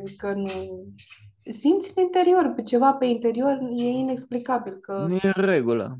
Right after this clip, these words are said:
Speaker 1: că nu e în regulă, da, simți că, m, ce sunt cu blestemele astea și cu răutatea asta aici? Deci,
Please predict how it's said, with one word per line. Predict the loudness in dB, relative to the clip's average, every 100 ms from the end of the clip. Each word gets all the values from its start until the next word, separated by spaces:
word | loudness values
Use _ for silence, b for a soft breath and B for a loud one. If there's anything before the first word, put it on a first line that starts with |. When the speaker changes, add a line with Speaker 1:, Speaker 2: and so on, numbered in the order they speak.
| -16
Speaker 1:
că | 0 2
nu | 4
e | 4
în | 4
regulă, | 4 2 0 -4
da, | -2 0 -2
simți | -2 -4 -2
că, | -4 -4 -4 -8 -8
m, | -10 -10 -14 -16 _ _ _ b b b b
ce | -6 -6
sunt | -2 -4
cu | -4
blestemele | -4 -4 -2 -4 -2 -4
astea | -4 -4
și | -8 -10
cu | -8 -2
răutatea | 0 0 0 0 2
asta | 2 0 -2
aici? | -2 -6 -12 -12 -14 -14
Deci, | -6 -6 -6 -12